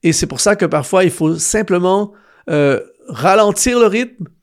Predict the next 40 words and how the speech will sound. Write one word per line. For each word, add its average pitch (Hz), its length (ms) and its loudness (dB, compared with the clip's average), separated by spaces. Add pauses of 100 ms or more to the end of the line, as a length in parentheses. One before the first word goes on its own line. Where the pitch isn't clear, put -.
(360)
trouver 208 680 -4
le 165 200 2
rythme 170 440 -4
qui 151 160 -12
te 139 120 -6
correspond. 202 840 -4
Parfois, 220 420 -4
c'est 170 180 -8
un, 165 140 0
c'est 160 160 -4
le 165 100 2
rythme 175 320 -2
de 165 100 0
quelqu'un 170 340 0
d'autre, 185 240 0
c'est 160 80 -2
le 151 100 2
rythme, 208 320 -4 (340)
euh, 156 80 0
d'un 160 160 0
collègue, 185 400 2
c'est - 120 -4
le 156 100 2
rythme 170 200 -2
de 165 60 0
ton 165 200 -6
pasteur, 170 480 0
c'est 160 100 -4
le 151 140 0
rythme 190 340 -4
de 156 120 -2
ton 147 180 -4
colla-, 170 280 0
de 147 140 -4
ton, 139 320 -4
de 131 80 -4
tes 135 180 -6
collaborateurs, 170 680 0
c'est - 160 -14
de, 135 140 -10